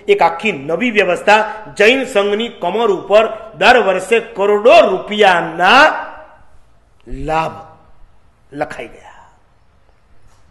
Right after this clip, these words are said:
Number two, કોરોનાને લીધે કેટલાય શ્રાવકો અત્યારે બેકાર થઈ ગયા છે. કેટલા?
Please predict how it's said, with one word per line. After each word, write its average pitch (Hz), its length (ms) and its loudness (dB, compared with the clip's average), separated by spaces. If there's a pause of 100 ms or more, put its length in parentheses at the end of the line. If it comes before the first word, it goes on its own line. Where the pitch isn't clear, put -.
(1120)
Number 180 280 -4
two, 156 340 -10 (1200)
કોરોનાને 196 540 -2
લીધે 147 280 -12
કેટલાય 170 840 -4
શ્રાવકો 156 640 -4
અત્યારે 139 340 -8
બેકાર 143 460 -8
થઈ - 220 -20 (100)
ગયા - 100 -20
છે. - 220 -20 (3000)
કેટલા? 139 320 -12